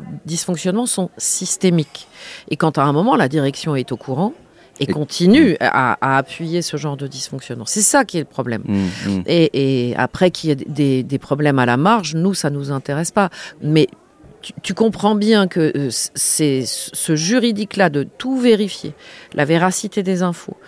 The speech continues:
Speaker 1: la moindre virgule dans le commentaire, répondre à tous les courriers qu'on a les uns après les autres avec des termes juridiques, ça nous prend beaucoup de temps et c'est peut-être ça qui est recherché d'ailleurs, c'est de nous faire perdre du temps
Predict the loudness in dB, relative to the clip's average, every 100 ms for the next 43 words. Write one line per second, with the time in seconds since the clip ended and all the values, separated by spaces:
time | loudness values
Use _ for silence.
0 | -18 -2 2 4 4 4 2 0 -2 -4
1 | -4 -4 -4 -4 -4 -4 -6 -6 -14 -16
2 | -10 0 4 4 4 2 2 0 -2 -6
3 | -6 -6 2 4 4 2 0 0 2 0
4 | 0 -2 0 -2 -2 -4 -2 -2 0 0
5 | -2 -4 -4 -4 -4 -4 -4 -2 0 0
6 | 0 -2 -4 -6 -18 -18 -18 -4 0 0
7 | 0 0 2 -2 2 4 4 2 0 0
8 | 0 -4 -4 -4 -2 -2 -4 -6 -4 -2
9 | -2 -4 -4 -2 -2 -2 2 0 0 -4
10 | -4 -6